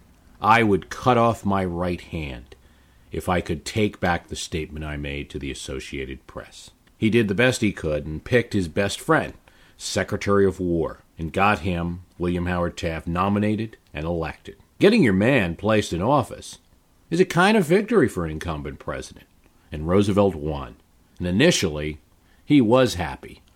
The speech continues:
even as the fifty-year-old president was leaving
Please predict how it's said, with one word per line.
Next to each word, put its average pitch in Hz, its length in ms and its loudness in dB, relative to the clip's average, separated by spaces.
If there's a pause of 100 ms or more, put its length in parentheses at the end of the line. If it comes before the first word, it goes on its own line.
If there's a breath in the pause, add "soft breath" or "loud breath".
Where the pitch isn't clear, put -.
(100)
even 98 260 0
as 92 300 -4 (400 soft breath)
the 80 80 -6
fifty-year-old 113 960 2
president 80 460 -4 (760)
was 80 220 -4
leaving 78 520 -2